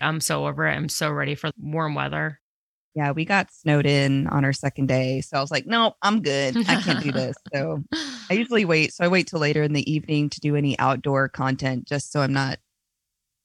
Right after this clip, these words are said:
Speaker 2: dying 'cause I get really bad migraines.
Speaker 1: Mm-hmm.
Speaker 2: That's another reason why I quit or, well, I didn't necessarily quit Three Gun. I actually just did one a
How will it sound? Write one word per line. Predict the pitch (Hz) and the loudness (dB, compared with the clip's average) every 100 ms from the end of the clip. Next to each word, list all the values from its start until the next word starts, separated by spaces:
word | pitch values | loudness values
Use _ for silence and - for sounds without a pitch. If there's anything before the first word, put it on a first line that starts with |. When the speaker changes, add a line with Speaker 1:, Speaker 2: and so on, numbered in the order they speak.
| - | 0
Speaker 2:
dying | 143 147 143 139 | 2 4 2 0
'cause | - | -2
I | 190 | -2
get | 214 151 | -2 -2
really | 156 156 | -2 0
bad | 165 165 | 0 0
migraines. | 156 123 131 170 208 247 - - | 0 -2 -2 0 0 -2 -6 -6
Speaker 1:
Mm-hmm. | 202 180 160 - | -4 -4 -6 -8
Speaker 2:
That's | 277 | -6
another | 349 196 185 180 | -2 2 2 2
reason | 151 151 156 | 0 -2 -2
why | 147 143 | 0 0
I | 139 | -2
quit | - 147 - _ _ _ 156 | -2 -4 -6 _ _ _ -4
or, | 143 139 139 - | -2 -2 -4 -4
well, | 233 | -2
I | |
didn't | 269 185 | 0 -2
necessarily | 185 - - 170 143 | -6 -6 -8 -6 -6
quit | - 170 156 - - | -6 -4 -4 -4 -6
Three | 196 202 | -4 -2
Gun. | 208 214 220 - | -2 -2 -4 -4
I | 160 156 160 156 - | -2 0 0 -2 -2
actually | 151 165 | -4 -2
just | 147 139 | -2 0
did | 156 147 | 0 2
one | 143 139 | 0 -2
a | - | -6